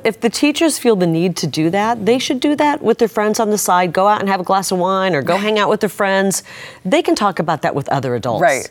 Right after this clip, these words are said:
Speaker 2: right.
Speaker 1: But it's just inappropriate
Speaker 2: Yeah.
Speaker 1: with kids. And, and again, I wonder, it makes me wonder if some of the people pushing this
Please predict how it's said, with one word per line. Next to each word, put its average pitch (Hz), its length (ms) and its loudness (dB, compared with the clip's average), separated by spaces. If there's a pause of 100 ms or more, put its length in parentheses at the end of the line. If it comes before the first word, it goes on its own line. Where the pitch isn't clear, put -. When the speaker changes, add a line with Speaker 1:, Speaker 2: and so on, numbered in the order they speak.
Speaker 2:
right. 113 300 0
Speaker 1:
But 214 140 -4
it's 240 120 0
just - 180 0
inappropriate 131 840 -2
Speaker 2:
Yeah. 127 180 -2
Speaker 1:
with 131 140 -8
kids. 117 360 -6
And, 202 260 2
and 196 100 0
again, 208 460 2
I 170 100 2
wonder, 170 560 0
it 156 80 -2
makes 180 240 0
me 240 60 0
wonder 214 380 0
if 151 60 -4
some 170 140 -4
of 151 60 -2
the 139 60 -6
people 117 280 -10
pushing 226 380 -2
this 135 240 -4